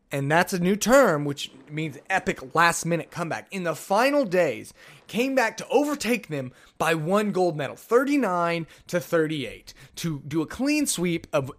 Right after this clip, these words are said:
win every medal, medal category and the totals. Boom shakalaka, bring it on. So in golds, the top five in golds,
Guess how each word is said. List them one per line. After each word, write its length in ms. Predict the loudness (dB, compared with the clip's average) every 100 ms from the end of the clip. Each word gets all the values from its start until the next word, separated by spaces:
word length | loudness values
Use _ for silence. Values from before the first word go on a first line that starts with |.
| -6
win 260 | -2 -2 -2
every 260 | -2 0 2
medal, 380 | 2 4 2 2
medal 320 | 4 4 4
category 680 | 0 -2 -2 -2 -2 -2 -8 -2
and 480 | 2 2 2 0 -6 -20 _
the 220 | 0 0
totals. 720 | 2 6 8 8 6 0 -6 -18 -20 _
Boom 520 | 2 6 6 6 4
shakalaka, 1120 | -2 0 2 2 2 0 2 -2 -2 -6 -6
bring 400 | -6 0 0 0
it 220 | 0 0 0
on. 420 | -2 -4 -8 -2
So 240 | 0 0 -2 -18 _ _ _
in 280 | 4 6 6
golds, 680 | 10 12 12 10 6 0 -10
the 120 | -10
top 220 | 0 0 4
five 240 | 4 6
in 100 | 4
golds, 580 | 4 4 2 -2 -10